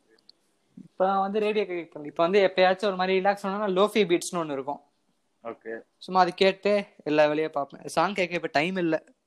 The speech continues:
Speaker 1: பல
Speaker 2: ஓ.
Speaker 1: சாங்ஸ் இருக்கு, நல்ல சாங்ஸ்.
Speaker 2: ம், ம், ம்.
Speaker 1: So,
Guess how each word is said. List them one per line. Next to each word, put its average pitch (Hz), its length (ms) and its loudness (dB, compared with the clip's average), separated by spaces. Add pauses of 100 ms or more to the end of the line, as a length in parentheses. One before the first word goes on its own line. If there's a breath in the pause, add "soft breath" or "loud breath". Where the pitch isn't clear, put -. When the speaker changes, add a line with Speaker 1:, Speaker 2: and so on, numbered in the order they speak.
(140)
Speaker 1:
பல 147 240 -2
Speaker 2:
ஓ. - 60 -2
Speaker 1:
சாங்ஸ் 175 260 -2
இருக்கு, 165 320 -4
நல்ல 151 300 0
சாங்ஸ். - 480 -8 (440)
Speaker 2:
ம், 156 80 -18
ம், 143 280 -14
ம். 135 220 -18 (100)
Speaker 1:
So, 131 500 -12